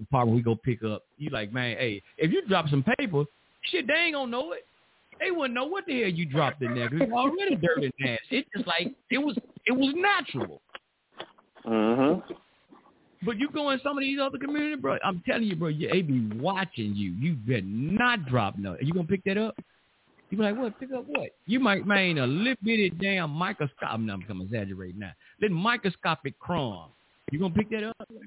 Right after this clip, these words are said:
Speaker 1: But pick what up? I don't see nothing.
Speaker 2: I mean, the
Speaker 1: That's
Speaker 2: only way to
Speaker 1: it.
Speaker 2: defeat the whole thing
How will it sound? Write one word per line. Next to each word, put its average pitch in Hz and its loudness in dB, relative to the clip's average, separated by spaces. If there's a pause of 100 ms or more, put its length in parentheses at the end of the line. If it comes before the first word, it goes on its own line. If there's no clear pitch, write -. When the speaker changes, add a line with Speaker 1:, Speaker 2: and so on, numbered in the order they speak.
(240)
Speaker 1:
But 226 -14
pick 277 -10
what 311 -14
up? 190 -12
I 254 -18
don't 285 -18
see 381 -4
nothing. 131 -2
Speaker 2:
I 143 4
mean, 143 2
the 117 4
Speaker 1:
That's - 6
Speaker 2:
only 190 0
way 165 4
to 147 0
Speaker 1:
it. 131 -4
Speaker 2:
defeat 139 -6
the 127 2
whole 131 0
thing 117 -2